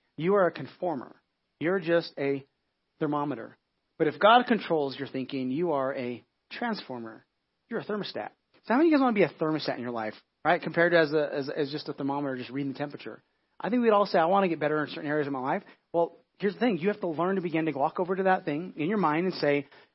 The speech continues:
"I'm not gonna let that dictate how I feel. I'm not gonna let that dictate what I do. I'm gonna begin to move in the right direction." 'Cause remember, your life will always move in the direction of your strongest thoughts. So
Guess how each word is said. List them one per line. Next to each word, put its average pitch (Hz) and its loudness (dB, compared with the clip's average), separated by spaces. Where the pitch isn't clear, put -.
"I'm 143 -4
not 156 -2
gonna 147 -8
let 131 -8
that 131 -4
dictate 147 -6
how 127 -4
I 185 -4
feel. 139 -6
I'm 139 -4
not 139 -6
gonna 147 -6
let 143 -6
that 139 -4
dictate 143 -4
what 131 -6
I 180 0
do. 139 -4
I'm 139 -4
gonna 180 -2
begin 143 -4
to 135 -4
move 131 -4
in 135 -6
the 127 -6
right 123 -8
direction." 113 -10
'Cause 143 -6
remember, 175 2
your 160 0
life 190 4
will 175 -2
always 190 6
move 190 0
in 180 -2
the 170 2
direction 156 0
of 147 -2
your 135 -6
strongest 208 0
thoughts. - -14
So 143 0